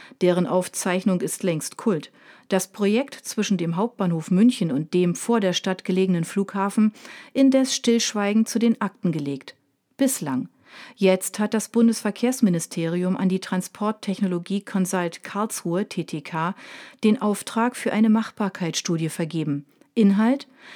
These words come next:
Erstens, die generellen Chancen für die Magnetschwebetechnik abzuschätzen und zweitens, das alles für eine Strecke rund um das Flughafenareal München zu konkretisieren.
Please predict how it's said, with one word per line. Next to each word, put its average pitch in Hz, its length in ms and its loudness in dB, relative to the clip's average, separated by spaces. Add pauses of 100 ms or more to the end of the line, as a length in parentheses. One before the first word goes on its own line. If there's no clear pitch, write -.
(160)
Erstens, 226 560 2
die 202 140 -2
generellen 214 480 2
Chancen 202 460 2
für 175 140 -4
die 170 100 -4
Magnetschwebetechnik 170 1160 -2
abzuschätzen - 760 0 (360)
und 220 220 6
zweitens, 202 640 2 (260)
das 262 240 2
alles 214 340 -2
für - 160 -2
eine 196 200 2
Strecke 180 480 -2
rund 196 340 4
um 220 140 4
das 220 160 0
Flughafenareal 180 1040 0
München 254 360 6
zu - 140 -2
konkretisieren. 160 1040 -4